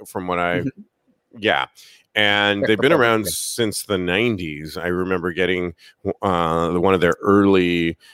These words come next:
Speaker 2: What?
Speaker 1: D V, yeah. Oh, yeah. They've been around for a really long time. Um, but Bellamy members are taking issue, you all, because their recent scene was filmed inside a Prague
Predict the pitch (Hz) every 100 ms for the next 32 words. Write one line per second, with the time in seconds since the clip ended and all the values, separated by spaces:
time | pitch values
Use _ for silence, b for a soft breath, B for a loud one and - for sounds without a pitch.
0 | b - 90 98 104 113 131 170 135 113
1 | 123 120 117 175 113 87 208 233 185 95
2 | 87 170 208 208 180 165 143 120 123 127
3 | 123 113 104 98 110 82 78 82 B B
4 | B - 117 110 127 - 139 180 170 160
5 | 143 151 139 120 107 101 - 117 110 98
6 | 92 - 143 - - 170 185 190 190 202
7 | 190 185 196 196 202 208 170 143 - 143
8 | 131 131 123 - B B B B _ _
9 | 120 127 117 107 123 147 - 175 165 -
10 | - 151 135 120 110 104 - 104 - -
11 | 123 127 113 110 107 98 - - 101 107
12 | 107 110 110